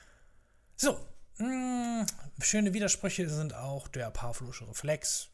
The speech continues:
den hatte ich, glaub ich, schon mal erklärt, ähm, äh, dass man etwas tut, völlig aus dem Zusammenhang ge-, gerissen, weil man darauf geeicht ist, es zu tun durch einen Indikator.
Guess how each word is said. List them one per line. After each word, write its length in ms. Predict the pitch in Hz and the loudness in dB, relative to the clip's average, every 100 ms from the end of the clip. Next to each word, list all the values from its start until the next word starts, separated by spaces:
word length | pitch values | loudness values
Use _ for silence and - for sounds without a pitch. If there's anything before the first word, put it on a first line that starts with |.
| - | -14
den 120 | 117 | -12
hatte 160 | 104 - | -10 -12
ich, 60 | - | -12
glaub 140 | 90 | -8
ich, 80 | - | -8
schon 140 | 110 | -8
mal 60 | 104 | -10
erklärt, 680 | - - 104 104 - - - - | -12 -12 -12 -12 -14 -14 -14 -14
ähm, 260 | - 113 - - - - - - - - - - - - - - - - - | -12 -12 -14 -20 -20 -20 -20 -20 -20 -20 -20 -20 -20 -20 -20 -20 -20 -18 -4
äh, 280 | 151 156 135 - - - - - | 0 2 4 8 8 6 2 0
dass 220 | 139 139 | 0 0
man 320 | 135 127 123 - | 0 -2 -6 -8
etwas 440 | 139 139 131 - | -8 -4 -2 -2
tut, 640 | - 196 220 - - - - - - - - - | 2 2 4 2 2 0 -4 -8 -8 -14 -16 -10
völlig 340 | - 143 135 | -6 -4 -6
aus 240 | 127 131 - | -6 -6 -6
dem 160 | 120 | -6
Zusammenhang 800 | - 120 110 123 127 135 127 113 110 117 - | -6 -6 -4 -4 -4 -4 -4 -6 -10 -12 -12
ge-, 340 | - - 131 127 | -12 -12 -12 -8
gerissen, 920 | 135 123 - 139 - 135 123 113 117 - - - - - - | -6 -6 -2 0 0 -2 -4 -6 -10 -16 -20 -20 -20 -20 -6
weil 160 | - 113 | -2 -2
man 180 | 117 117 | -4 -4
darauf 300 | 110 113 - | -4 -4 -6
geeicht 420 | - 123 131 - | -6 -4 -4 -2
ist, 160 | 139 - | -2 0
es 240 | 127 - | -2 -4
zu 160 | - 127 | -4 -4
tun 460 | - 160 143 117 | 0 2 2 0
durch 240 | 127 120 113 | -2 -6 -6
einen 180 | 113 | -6
Indikator. 880 | 98 117 110 - 110 101 - - 131 | -6 -6 -8 -6 -6 -6 -8 -10 -10